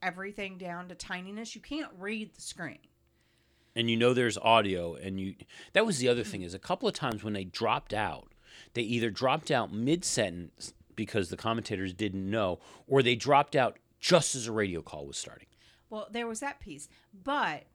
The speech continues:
Speaker 1: I was talking to my very own mother, who is also a Formula One fan, and her statement was, hated the coverage.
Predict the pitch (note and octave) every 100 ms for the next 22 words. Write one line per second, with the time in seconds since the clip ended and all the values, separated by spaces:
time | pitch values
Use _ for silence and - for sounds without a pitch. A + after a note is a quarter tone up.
0 | _ _ _ _ _ _ _ - C4 C4
1 | - D4 D4+ E4+ C#4 B3+ A#3+ F#3+ A3+ B3
2 | D4 C#4+ C4 C4 A#3 A3 A#3+ B3+ C3+ -
3 | _ _ _ _ _ - G3 F#3+ E3+ D3+
4 | _ _ - F#3 F3 F3 C3 - F3 A#3
5 | - G#3+ A3+ C#4+ E4 F#4 F4+ - D3+ G#2+
6 | F2+ A#3 _ - - - _ _ A3+ A#3
7 | A3 C#4 D#4 - - D4 C4 A3+ G#3 F#3+
8 | F#3+ F3+ F3 E3 E3 - _ _ - A#3+
9 | C4 D#4+ D#4 D#4 C#4 B3 G#3+ G3 F3+ -